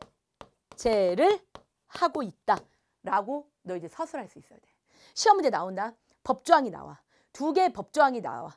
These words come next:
헌법 제 백십구 조가 여러분들 나옵니다. 헌법 제 백십구 조를 보여주면서 첫 번째 항목에서는 우리가 자유 경쟁한다라고 나와.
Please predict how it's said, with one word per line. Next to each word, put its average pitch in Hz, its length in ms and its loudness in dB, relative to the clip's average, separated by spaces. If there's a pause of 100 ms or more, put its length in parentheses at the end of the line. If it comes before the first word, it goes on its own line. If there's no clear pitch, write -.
(320)
헌법 285 580 8 (300)
제 262 540 6
백십구 349 640 -2
조가 185 420 4 (300)
여러분들 214 640 2
나옵니다. 190 440 2 (260)
헌법 415 280 0
제 311 100 -4
백십구 - 720 -8
조를 285 180 -2
보여주면서 190 580 -6 (200)
첫 440 200 -2
번째 440 280 -2
항목에서는 349 580 -2 (220)
우리가 370 240 2
자유 285 260 -4
경쟁한다라고 254 600 -4
나와. 143 300 -20